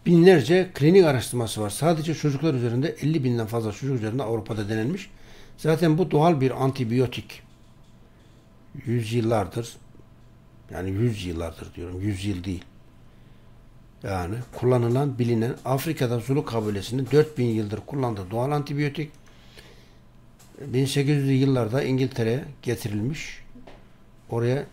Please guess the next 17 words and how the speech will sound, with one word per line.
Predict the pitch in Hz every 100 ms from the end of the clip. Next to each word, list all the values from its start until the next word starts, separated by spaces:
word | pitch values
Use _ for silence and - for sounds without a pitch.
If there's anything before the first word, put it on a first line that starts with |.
| - - - - - - - - -
elmas | 113 117 127 -
madenleri, | 104 95 95 92 101
altın | 95 107 - 123
aramak | 101 95 95
için, | - 98
elmas | 82 104 98 101
aramak | 92 92
için, | - 98
zengin | 95 104 104
olmak | 92 87
için | - 95
giden | 95 95
John, | 92 104 139 - - - - - - - - - - -
e, |
hastalanıyor, | 92 98 113 - 101 90 120
zatürre | 110 101 110
yakalanıyor, | 101 92 107 107